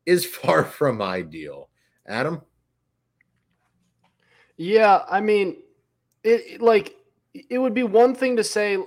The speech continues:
Speaker 2: t-, for it to be a competitive game, and it kinda was,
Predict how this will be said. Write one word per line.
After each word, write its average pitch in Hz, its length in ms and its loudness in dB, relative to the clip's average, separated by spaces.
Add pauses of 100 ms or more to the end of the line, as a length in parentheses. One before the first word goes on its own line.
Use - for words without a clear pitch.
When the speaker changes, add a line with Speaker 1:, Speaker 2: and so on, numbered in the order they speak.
Speaker 2:
t-, - 200 -14
for 185 680 0 (340)
it 196 140 -4
to - 80 -14
be 190 140 -8
a 160 40 -12
competitive 175 600 -4
game, 156 280 0
and 175 100 -4
it 196 120 -10
kinda 214 280 -4
was, 135 600 -2